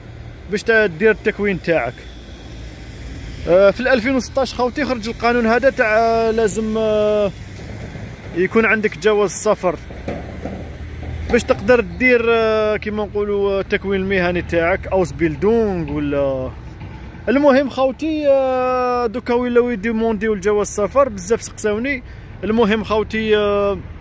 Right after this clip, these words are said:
كيما نقول لكم، آه، كاين واحد صاحبي، آه، كان حراق و كي يلقى خدمه قالوا له: "جيب لنا الجواز السفر". كي جاب الجواز السفر تاعو حبطوه للبلاد،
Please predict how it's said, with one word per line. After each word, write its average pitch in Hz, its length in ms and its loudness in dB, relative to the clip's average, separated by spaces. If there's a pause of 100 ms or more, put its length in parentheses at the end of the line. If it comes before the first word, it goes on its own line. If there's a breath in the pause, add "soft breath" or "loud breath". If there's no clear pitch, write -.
(100)
كيما 202 160 -6
نقول 214 260 -2
لكم، 190 300 -6 (1400)
آه، 180 240 4
كاين 226 240 2
واحد 226 260 0
صاحبي، 226 500 0
آه، 220 140 4
كان 208 200 -2
حراق 240 540 -2
و 202 460 -2 (1300 loud breath)
كي 226 100 2
يلقى 226 260 4
خدمه 233 460 2
قالوا 254 240 2
له: 240 120 0
"جيب 202 220 -6
لنا 226 100 0
الجواز 220 340 2
السفر". 214 380 -2
كي 247 280 0
جاب 208 260 0
الجواز 214 360 2
السفر 208 300 -2
تاعو 226 260 0
حبطوه 233 380 0
للبلاد، 196 400 2